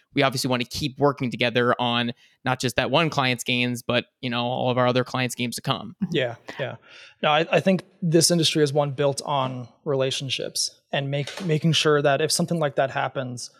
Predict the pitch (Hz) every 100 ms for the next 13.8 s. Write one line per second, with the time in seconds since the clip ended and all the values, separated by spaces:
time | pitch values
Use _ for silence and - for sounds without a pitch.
0 | - - _ _ - 135 139 139 - 135
1 | - 143 135 139 147 147 151 147 165 -
2 | _ _ _ _ _ 147 131 127 127 127
3 | _ _ _ _ 143 - - 135 - 151
4 | - 190 - _ 180 - 175 196 190 165
5 | 143 - 160 143 - 143 131 - 170 -
6 | 151 147 135 147 139 143 139 135 135 -
7 | _ _ _ _ _ 175 127 175 147 151
8 | 156 156 147 165 165 147 143 135 147 151
9 | - - - 147 135 127 147 127 127 -
10 | 139 135 139 131 151 131 143 151 190 220
11 | 214 _ _ _ _ - 160 160 165 156
12 | 139 131 165 - - - - 143 131 131
13 | 147 139 127 - 143 135 160